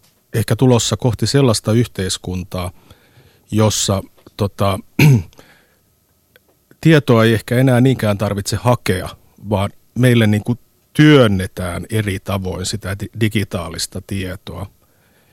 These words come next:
Eli, tota, <clears throat> me ollaan ikään kuin tämmöisestä pullimaailmasta, jos me vedetään itsellemme sitä tietoa, me ollaan tultu sellaiseen maailmaan, jossa,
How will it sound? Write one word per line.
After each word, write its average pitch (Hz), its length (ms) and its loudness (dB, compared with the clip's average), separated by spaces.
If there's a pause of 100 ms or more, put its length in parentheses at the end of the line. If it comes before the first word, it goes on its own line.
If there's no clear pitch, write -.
(120)
Eli, 98 240 -4
tota, 101 520 -4 (420)
<clears throat> - 560 -18
me 113 60 0
ollaan 117 200 4
ikään 123 200 0
kuin 113 80 -4
tämmöisestä 110 420 -2
pullimaailmasta, 107 760 0
jos 101 120 -12
me 101 100 -6
vedetään 107 520 -2
itsellemme 92 380 -10
sitä - 160 -10
tietoa, 98 240 -10
me 101 100 -6
ollaan 98 160 -8
tultu 104 180 -10
sellaiseen 101 480 -4
maailmaan, 90 460 -12
jossa, 98 260 -12